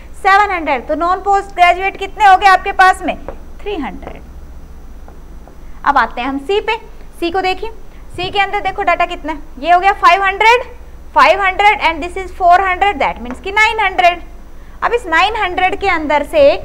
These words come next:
eight hundred Post graduate है, बचे कितने? हंड्रेड। हंड्रेड क्या है? Non post graduate।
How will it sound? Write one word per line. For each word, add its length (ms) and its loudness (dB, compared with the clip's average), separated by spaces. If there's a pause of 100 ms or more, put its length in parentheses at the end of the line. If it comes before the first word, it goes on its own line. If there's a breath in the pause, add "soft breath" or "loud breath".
(280 loud breath)
eight 260 0
hundred 460 4 (320)
Post 240 4
graduate 500 4
है, 100 6 (280)
बचे 260 0
कितने? 380 0 (540)
हंड्रेड। 400 2 (260)
हंड्रेड 360 4
क्या 180 6
है? 180 2 (200)
Non 280 -4
post 340 -12
graduate। 540 -14